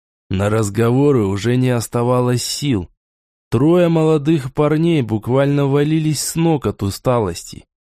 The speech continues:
И только вечно угрюмый Доминик казался двужильным.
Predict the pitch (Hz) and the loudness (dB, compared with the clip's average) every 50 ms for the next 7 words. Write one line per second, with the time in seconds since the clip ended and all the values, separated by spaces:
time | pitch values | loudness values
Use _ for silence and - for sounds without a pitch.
0 | _ _ _ _ _ - 92 92 - - 117 131 143 143 135 143 143 143 147 151 | _ _ _ _ _ -6 -6 -4 -2 0 0 2 2 0 0 0 2 2 4 2
1 | 147 147 - - 151 143 143 143 135 131 143 151 147 147 147 147 135 131 147 147 | 2 0 0 -2 0 0 0 0 0 0 0 0 2 2 2 0 2 2 2 2
2 | 151 151 156 165 170 165 - - - - - - 98 101 98 107 117 113 107 - | 2 2 2 2 0 -2 -2 -6 -14 -16 -10 -6 -6 -4 -2 0 0 0 0 -2
3 | - 101 98 98 104 117 113 107 110 117 110 95 87 80 73 - 90 | -2 -4 -2 -2 0 0 0 0 0 0 0 -2 -2 -6 -10 -12 -16